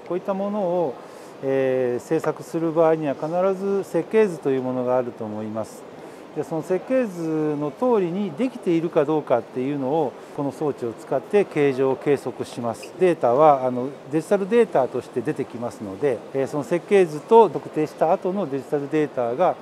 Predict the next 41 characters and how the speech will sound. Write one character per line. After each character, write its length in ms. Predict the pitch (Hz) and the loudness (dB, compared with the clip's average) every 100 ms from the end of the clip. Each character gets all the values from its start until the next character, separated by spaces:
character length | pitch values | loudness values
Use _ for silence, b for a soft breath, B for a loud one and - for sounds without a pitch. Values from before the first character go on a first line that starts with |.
| - | -6
同 240 | 175 196 226 | -2 2 2
じ 120 | 226 | 4
か 160 | 233 233 | 4 4
ど 160 | 269 | 2
う 40 | 226 | 4
か 200 | 156 135 | 4 2
と 180 | - | -2
い 120 | 160 165 | -2 -2
う 40 | |
こ 140 | 165 160 | -2 -2
と 160 | 180 | 0
を 40 | 160 | 0
検 220 | 175 165 | -2 -2
証 140 | 170 | -4
す 140 | - 180 | -4 -4
る 80 | |
た 120 | 180 196 | 0 2
め 100 | 254 | 2
に、 120 | 247 | 0
こ 140 | - | -2
う 40 | 147 | -2
い 20 | |
っ 40 | |
た 80 | 147 | -2
も 140 | 135 | -2
の 100 | 156 | -4
を 60 | 196 | -6
使 200 | - - | -6 -6
っ 60 | 127 | -4
て 160 | - | -2
い 60 | 120 | -2
た 80 | 123 | -2
だ 40 | |
く 120 | - | -4
こ 80 | 127 | -6
と 120 | 190 | -4
に 120 | 175 | -2
な 100 | 120 | -2
り 80 | 104 | -4
ま 140 | 101 95 | -8 -10
す。 160 | - | -10